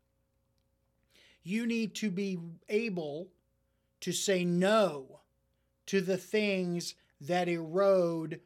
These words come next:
your integrity. This one is tough.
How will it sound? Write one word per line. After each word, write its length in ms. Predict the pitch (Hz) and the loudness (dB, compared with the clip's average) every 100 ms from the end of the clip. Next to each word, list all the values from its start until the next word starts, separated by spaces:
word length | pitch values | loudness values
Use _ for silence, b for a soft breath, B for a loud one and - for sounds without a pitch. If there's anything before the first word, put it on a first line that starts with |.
| _ | _
your 240 | 165 165 170 | -8 -4 -4
integrity. 720 | 165 - 185 160 165 139 139 _ _ _ _ _ _ _ _ _ _ | -6 -2 -2 -2 -6 -8 -14 _ _ _ _ _ _ _ _ _ _
This 440 | 143 135 202 214 - | -14 0 2 2 -4
one 460 | 214 240 240 247 - _ _ _ _ | -4 -4 -4 -6 -12 _ _ _ _
is 600 | 196 208 214 208 208 - _ _ _ _ - | 0 2 2 -2 -4 -8 _ _ _ _ -16
tough. 560 | - 170 143 - - | -12 -12 -12 -16 -18